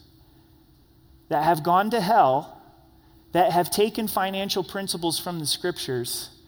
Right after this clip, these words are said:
and it applied it to their life? Absolutely. This is not a book on how to build a nation. This is not a book on how America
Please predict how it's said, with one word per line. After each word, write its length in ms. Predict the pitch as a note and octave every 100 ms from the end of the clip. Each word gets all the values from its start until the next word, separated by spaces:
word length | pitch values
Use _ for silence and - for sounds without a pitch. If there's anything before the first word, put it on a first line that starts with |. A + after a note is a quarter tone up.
| - -
and 140 | D#3+
it 100 | D#3+
applied 320 | D3 E3 D3+
it 120 | C#3 C3+
to 100 | C#3+
their 120 | B2+
life? 320 | C3+ C3 - - - _ _ _ _ _
Absolutely. 720 | B2+ G#3+ - D3+ G#3+ C#4 A#2 - - _ _ _ _ _ - _ C#3
This 420 | C3+ E3+ B3+ -
is 180 | D4+ G#3
not 300 | F#3 G3 A3+
a 80 | F#3
book 420 | D3+ F#3 C3+ -
on 140 | D#3+ D#3
how 240 | C#3 D#3
to 100 | D#3
build 260 | C#3+ D3+ D3
a 60 |
nation. 440 | D3 D3 C#3 A#2+ B2 - - _ - _ - _ _ - - - - - _ _ - _ _ _ _ _ -
This 260 | D3 F3+
is 140 | B3 G3+
not 280 | G#3 G3+ A#3+
a 60 |
book 420 | F#3+ G3+ D#3+ - - - - _ - -
on 160 | D3+ E3
how 440 | D3 F3+ F3+ F3+
America 880 | D#3 D#3 F3+ G3+ G3 - C3 D3